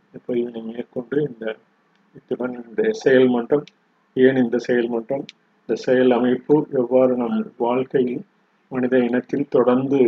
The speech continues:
நடைபெற்று கொண்டிருக்கிறது, அவற்றினை சொல்லியும் செயலிலும் இந்த பதிவிற்காக இந்த செயல் மன்றம் தொடர்ந்து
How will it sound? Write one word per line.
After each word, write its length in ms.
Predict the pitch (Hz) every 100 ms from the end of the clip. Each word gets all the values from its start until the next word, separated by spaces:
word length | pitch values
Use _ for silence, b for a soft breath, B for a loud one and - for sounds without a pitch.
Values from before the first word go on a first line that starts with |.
| 110
நடைபெற்று 460 | 127 123 123 - 120
கொண்டிருக்கிறது, 1000 | - 113 110 120 120 _ _ 131 120 139 123 - _ _ _ -
அவற்றினை 500 | 131 127 123 131 123
சொல்லியும் 560 | 123 139 127 123 135 143
செயலிலும் 560 | 135 123 123 120 131 - _ _ _ _ _
இந்த 240 | 131 127 127
பதிவிற்காக 600 | 135 127 117 - 120 110 -
இந்த 380 | - _ - 127
செயல் 300 | - 123 123
மன்றம் 360 | 120 135 139 _ _ _ 131
தொடர்ந்து 380 | 120 120 127